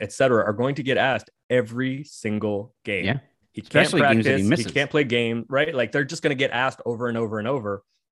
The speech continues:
Speaker 1: And I wonder if there becomes a point where Kevin Durant just says, "I'm sick of this shit,"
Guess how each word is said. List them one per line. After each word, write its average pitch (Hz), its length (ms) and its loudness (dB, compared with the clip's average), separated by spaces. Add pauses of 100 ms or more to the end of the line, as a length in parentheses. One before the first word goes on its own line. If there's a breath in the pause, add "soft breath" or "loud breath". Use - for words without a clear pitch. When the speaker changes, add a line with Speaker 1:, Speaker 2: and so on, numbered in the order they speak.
(100)
Speaker 1:
And 123 100 0
I 127 140 2
wonder 135 360 0
if 110 180 -2 (340)
there 117 180 0
becomes 110 560 -4
a 107 120 -6
point 101 380 -4 (420 soft breath)
where 98 300 -2
Kevin 120 320 -2
Durant 104 520 -2
just 101 240 -10
says, 95 260 -6
"I'm 135 140 -4
sick 165 220 -4
of 135 60 0
this 95 120 -6
shit," - 280 -10